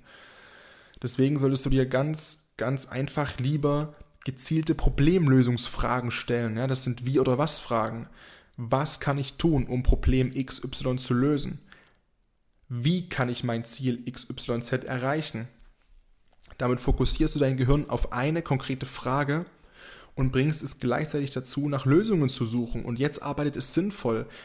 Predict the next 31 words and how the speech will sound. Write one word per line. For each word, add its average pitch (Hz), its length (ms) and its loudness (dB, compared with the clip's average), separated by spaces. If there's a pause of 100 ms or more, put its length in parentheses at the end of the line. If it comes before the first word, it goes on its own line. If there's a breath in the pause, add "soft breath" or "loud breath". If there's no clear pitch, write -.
(140 loud breath)
weil 127 120 2
es 127 120 2
eben 135 220 -2
nicht 147 180 -4
mehr 143 140 -2
problemorientiert 160 1200 0
arbeitet, 156 440 -2
sondern 131 260 6
lösungsorientiert. 127 1160 6 (1120 loud breath)
Die 135 80 2
Gedanken 143 460 6
hören 147 180 12
nicht 151 220 2
auf, 165 380 0
natürlich 131 520 8
nicht. - 320 -8 (1040 loud breath)
Aber 127 180 4
anstatt 139 320 0
sich 135 240 -2
ewig 180 340 6
im 135 160 4
sinnlosen 156 560 4
Kreis 160 400 -4
zu - 100 0
drehen, 127 440 -2
sind 131 240 0
sie 135 160 -2
jetzt - 280 -4
zielgerichtet 151 540 2
und - 160 -4
nützlich. 127 640 0